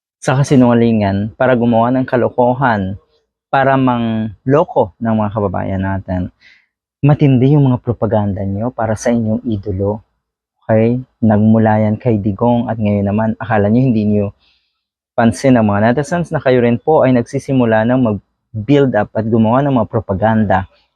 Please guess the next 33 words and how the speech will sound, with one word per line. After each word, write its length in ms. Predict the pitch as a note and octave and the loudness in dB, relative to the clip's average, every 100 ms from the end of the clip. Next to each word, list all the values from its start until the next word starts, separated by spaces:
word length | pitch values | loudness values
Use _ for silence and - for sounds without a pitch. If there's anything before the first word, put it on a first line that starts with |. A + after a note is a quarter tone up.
| _ | _
para 180 | B2+ A#2 A2 | -2 -2 0
kay 100 | A#2 | -2
Sara 300 | A#2 G#2 G2+ | 0 0 0
Duterte. 480 | G2+ G#2+ G2 F#2 | -2 -2 -2 -2
Natural, 560 | A#2+ D3+ E3 E3 D3 C#3+ | -2 -2 -2 0 0 0
alam 220 | A#2+ C3 | 0 2
yan 160 | C#3 C3+ | 0 0
ng 80 | C3 | -2
mga 140 | A#2+ G#2+ | -2 -4
netizens. 480 | G2 G#2+ - - - | -6 -10 -18 -20 -6
Nung 160 | A#2+ C#3 | -4 0
panahon 380 | C3+ C3 F3+ | 0 0 0
ni 100 | E3 | 2
Digong 480 | B2+ A#2 F3 C3 C3+ - _ _ _ _ _ _ _ | 0 2 2 2 0 -6 _ _ _ _ _ _ _
at 160 | C3 B2 | -6 0
nung 160 | C3 | 2
panahon 500 | A#2+ B2 B2 C#3 D3 | 2 2 2 2 2
nga, 220 | D#3 B2+ - _ _ _ _ _ _ _ _ _ - - | 0 0 -4 _ _ _ _ _ _ _ _ _ -14 -4
syempre, 400 | - B2 B2+ A#2 | 0 2 2 2
natin 160 | G#2+ | 2
si 160 | A#2+ A#2+ | 0 0
Marcos 320 | G#2 G#2 A2 A2+ | 0 0 -6 -4
Junior, 400 | C3 C3+ A#2 A2 | -2 0 2 2
ganun 240 | D#3+ A3 | 0 2
din 160 | A3+ G#3 | 2 0
po 160 | - F3 | -2 -2
ang 80 | |
ginamit 480 | E3+ E3 C3 A2+ G2+ - | 0 2 2 2 0 -4
nyo. 160 | D3+ D#3+ | -4 0
Todo 240 | C#3+ B2 | 0 0
build 320 | G#2+ B2 A#2+ | 2 2 2
up 160 | A#2+ - | -2 0
kayo, 480 | E3 C3 A2+ C3 | 0 2 2 2